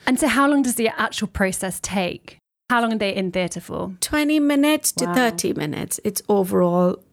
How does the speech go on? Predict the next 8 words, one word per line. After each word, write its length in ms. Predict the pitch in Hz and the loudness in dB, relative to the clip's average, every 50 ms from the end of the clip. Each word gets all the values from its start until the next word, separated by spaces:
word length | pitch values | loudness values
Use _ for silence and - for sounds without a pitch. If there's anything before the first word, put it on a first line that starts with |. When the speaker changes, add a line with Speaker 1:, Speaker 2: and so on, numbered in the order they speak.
| _ - | _ -2
Speaker 2:
everything 520 | 208 202 190 - 190 190 - 190 190 190 | 0 0 0 0 -2 0 2 2 2 4
is 140 | 190 180 - | 2 0 -2
done. 360 | - - 196 185 185 185 190 - _ _ _ _ | 0 0 2 2 4 2 0 -2 _ _ _ _
You're 160 | 226 226 226 | 2 2 4
wheeled 340 | 208 254 254 262 262 233 247 | 4 4 4 6 4 4 2
out 220 | 240 240 240 233 | 2 2 2 2
of 160 | 233 233 233 | 0 0 2
theatre 600 | - 233 226 226 220 226 - 233 226 226 226 226 | 2 4 4 4 2 0 0 2 2 2 2 0